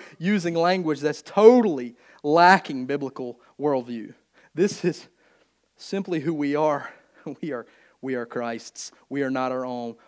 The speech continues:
Bought with a price. So what? Glorify God in your body. That's the end state. Know that you're for his purpose. Know it's spiritually significant.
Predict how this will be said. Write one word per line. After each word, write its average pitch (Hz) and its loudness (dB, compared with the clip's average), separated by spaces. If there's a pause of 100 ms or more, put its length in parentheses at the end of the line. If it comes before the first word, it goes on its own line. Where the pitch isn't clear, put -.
(120)
Bought 151 0
with 143 -4
a 135 -4
price. 131 -4
So 160 -2
what? 147 0 (340)
Glorify 185 4
God 156 0
in 135 -6
your 131 -6
body. 117 -8
That's 185 0
the 156 -6
end 147 -4
state. 117 -10
Know 175 2
that 170 -4
you're 156 -6
for 147 -8
his 143 -10
purpose. 202 -2
Know 208 4
it's 170 -2
spiritually 262 -6
significant. 190 -6